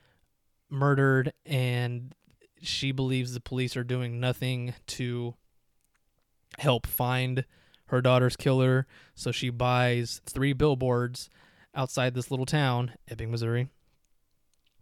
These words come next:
basically taunting the town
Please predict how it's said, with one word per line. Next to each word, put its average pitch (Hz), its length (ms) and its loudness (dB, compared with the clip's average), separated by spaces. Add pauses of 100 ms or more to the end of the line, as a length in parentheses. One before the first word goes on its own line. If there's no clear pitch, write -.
(600)
basically 127 760 0 (140)
taunting 131 520 -2
the 123 140 -2
town 123 580 0